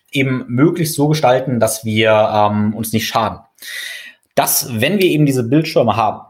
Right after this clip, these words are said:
die wir wahrscheinlich haben, können wir einmal Nachtmodus oder sowas anmachen, aber, ähm, das ist oft nicht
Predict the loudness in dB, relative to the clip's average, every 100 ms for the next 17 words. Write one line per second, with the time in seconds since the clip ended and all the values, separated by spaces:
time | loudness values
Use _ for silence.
0 | _ -2 0 0 -2 -4 -4 -2 -2 -2
1 | -6 -12 -4 0 0 0 -4 -2 2 4
2 | 2 0 -8 _ _ -2 -2 -4 -4 -4
3 | -2 -2 -2 -2 -2 0 -2 -4 -8 -10
4 | -18 _ 0 2 4 2 0 -10 -20 -14
5 | 0 2 4 0 -4 -4 -4 -8 -10 -2
6 | -2 -2 -12 -6 -4 -4